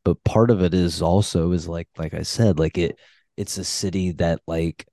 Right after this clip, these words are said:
it, it's really built on, like, it's very, like, another thing, like,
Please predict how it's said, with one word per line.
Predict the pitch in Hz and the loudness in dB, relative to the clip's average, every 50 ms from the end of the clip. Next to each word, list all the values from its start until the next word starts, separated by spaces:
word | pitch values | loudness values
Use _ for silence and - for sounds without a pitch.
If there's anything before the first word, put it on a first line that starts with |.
| _ _ - | _ _ 2
it, | 135 131 - - | 4 4 2 2
it's | - 110 - - | -4 -4 -2 2
really | 120 123 120 120 | 2 4 4 4
built | 107 90 82 101 101 104 104 104 101 - _ - | 2 2 2 2 4 4 6 4 2 0 _ -4
on, | 95 95 95 95 92 82 | -2 -2 0 -2 -2 -4
like, | 76 92 - 110 | -6 -6 -6 -6
it's | - 92 | -4 0
very, | 95 113 113 - - - | 4 4 4 4 2 0
like, | 104 101 - - _ _ - | -2 -2 -2 -6 _ _ -8
another | 110 107 107 110 113 117 | -2 0 4 4 6 4
thing, | 107 120 123 110 110 110 110 104 - _ _ _ | 4 4 2 2 2 0 -4 -8 -10 _ _ _
like, | - 90 87 - | -10 -10 -10 -10